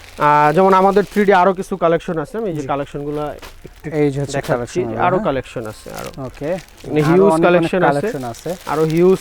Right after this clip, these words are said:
Speaker 1: কালেকশন আছে।
Speaker 2: জি।
Speaker 1: কাস্টমার চাইলে আমরা
Speaker 2: হুম।
Speaker 1: ছবি শেয়ার করে আমাদের সেখান থেকে পছন্দ করে নিতে পারবে।
Speaker 2: ওকে,
Speaker 1: ঠিক
Speaker 2: দেখেন।
Speaker 1: আছে?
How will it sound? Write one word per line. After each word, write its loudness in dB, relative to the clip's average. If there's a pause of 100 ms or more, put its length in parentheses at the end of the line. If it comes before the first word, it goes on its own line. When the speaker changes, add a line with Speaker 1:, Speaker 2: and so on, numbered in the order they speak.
Speaker 1:
কালেকশন 2
আছে। -6
Speaker 2:
জি। -6 (140)
Speaker 1:
কাস্টমার 2
চাইলে 2
আমরা 2
Speaker 2:
হুম। 0
Speaker 1:
ছবি -2
শেয়ার 0
করে -4
আমাদের -2 (120)
সেখান -6
থেকে -6
পছন্দ -6
করে -6
নিতে -8
পারবে। -8
Speaker 2:
ওকে, -6
Speaker 1:
ঠিক -8
Speaker 2:
দেখেন। -4
Speaker 1:
আছে? -8